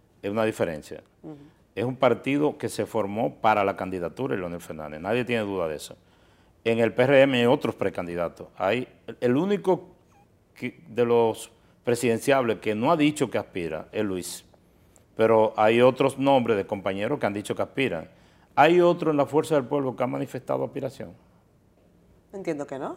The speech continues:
Speaker 1: No.
Speaker 2: Entiendo que no.
Speaker 1: Entonces, parece que el, que el
Speaker 2: ¿Y, y en
Speaker 1: expresidente
Speaker 2: el P R M sí?
Speaker 1: Pero claro que sí.
Speaker 2: ¿A-, ahora mismo?
Speaker 1: Públicamente, ahí está el caso del doctor Guido Gómez.
Speaker 2: Bueno,
Speaker 1: Y
Speaker 2: es
Speaker 1: lo ha
Speaker 2: cierto,
Speaker 1: dicho
Speaker 2: Guido
Speaker 1: Ram-,
Speaker 2: Gómez, sí.
Speaker 1: Ramón Albuquerque.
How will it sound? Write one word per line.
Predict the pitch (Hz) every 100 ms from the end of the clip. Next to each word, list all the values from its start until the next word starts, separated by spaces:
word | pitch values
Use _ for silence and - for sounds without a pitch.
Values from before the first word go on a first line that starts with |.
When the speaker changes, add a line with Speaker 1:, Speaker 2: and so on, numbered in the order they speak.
| -
Speaker 1:
No. | 98 80 -
Speaker 2:
Entiendo | 175 170 156
que | 147
no. | 143 170
Speaker 1:
Entonces, | - 147 135 110
parece | - 123 127 151 170
que | 160
el, | 139 - -
que | 120
el | 113
Speaker 2:
¿Y, |
y |
en |
Speaker 1:
expresidente | 131 - 151 156 143
Speaker 2:
el | 226
P | 220
R | 220 285
M | 302
sí? | 302 403 175 - _ _ _ _ _ -
Speaker 1:
Pero | 104
claro | 87 87 82
que |
sí. | 87 - - _ _ _ _ _ _ _
Speaker 2:
¿A-, | - - 190
ahora | 214 339 453 523
mismo? | 160 139 120 -
Speaker 1:
Públicamente, | 127 123 117 104 127 180 196 -
ahí | 120 117
está | 123 -
el | 113
caso | 107 113 113
del | 98
doctor | 87 101 95
Guido | 95 90
Gómez. | 98 147 - - _ _ -
Speaker 2:
Bueno, | 262 214 175
Speaker 1:
Y | 117
Speaker 2:
es |
Speaker 1:
lo | 117
ha | 123
Speaker 2:
cierto, | 131 135
Speaker 1:
dicho | 139 123
Speaker 2:
Guido | 117
Speaker 1:
Ram-, | 117
Speaker 2:
Gómez, | 117 -
sí. | 120
Speaker 1:
Ramón | 113 120 120
Albuquerque. | 104 85 113 135 -